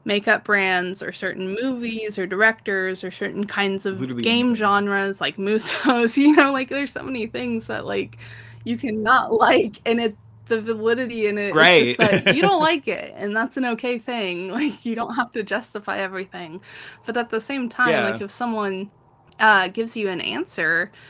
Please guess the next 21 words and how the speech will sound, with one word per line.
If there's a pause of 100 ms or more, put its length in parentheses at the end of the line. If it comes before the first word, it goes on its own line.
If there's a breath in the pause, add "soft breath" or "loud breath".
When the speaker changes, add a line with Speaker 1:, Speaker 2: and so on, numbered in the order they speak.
(220 loud breath)
Speaker 1:
and
you're
like, (200)
well,
like,
for
example,
like,
you're
like,
"Oh,
well,
why
don't
you
like
Harry
Potter?"
And
you're
like,